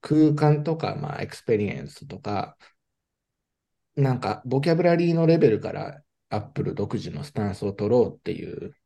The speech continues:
まあ、姿勢が見えて、なんというか、まあ、そこがこう、メタと完全に、えー、違う路線で、えー、まあ、独自のプラットフォーマーとしての姿勢を見せたっていうところで、まあ、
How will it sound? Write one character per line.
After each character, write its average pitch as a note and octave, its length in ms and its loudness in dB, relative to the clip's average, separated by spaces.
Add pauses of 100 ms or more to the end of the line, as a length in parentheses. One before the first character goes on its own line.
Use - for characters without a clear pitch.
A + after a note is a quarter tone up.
(180)
ま F#2+ 120 -6
あ、 - 20 -8
姿 G#2 200 -8
勢 A2+ 200 6
が G#2 120 0
見 G#2+ 140 0
え - 140 -2
て、 - 280 -10 (840)
な C#3 160 4
ん B2 100 0
と - 80 -2
い G2 100 0
う - 100 -8
か、 - 320 -8 (1160)
ま B2 100 -2
あ、 - 40 -4
そ C#3+ 140 -6
こ D#3+ 140 4
が D3 160 6
こ C#3+ 260 10
う、 B2 40 4
メ B2+ 140 4
タ C3+ 160 0
と - 100 -10
完 A2 280 -2
全 A2 320 2
に、 G#2+ 260 -2
え G2+ 500 -4 (320)
ー、 - 140 -8
違 A2 200 2
う A2 180 0
路 - 40 -8
線 A2 280 0
で、 C3+ 260 2 (600)
え G2+ 380 -2
ー、 - 40 -12
ま C3 100 0
あ、 - 120 -10 (180)
独 A#2 220 -4
自 G2 160 -6
の F2 100 -8
プ - 140 -12
ラ G2+ 100 -6
ッ - 80 -16
ト A2 100 -6
フ A#2 140 -4
ォ A2+ 40 0
ー - 40 0
マ G#2 120 -2
ー F#2 60 -10
と G2+ 100 -6
し - 60 -12
て G#2+ 140 -2
の F#2 240 -8 (220)
姿 - 300 -6
勢 G#2 80 4
を G2 60 0
見 G#2 100 -2
せ A#2 140 0
た G2+ 120 -2
っ - 100 -14
て F#2+ 100 -8
い F#2 60 -6
う F#2 60 -8
と G2+ 100 -12
こ A2 80 -2
ろ G#2+ 120 2
で、 G2 360 -4 (160)
ま C3 280 -2
あ、 - 0 -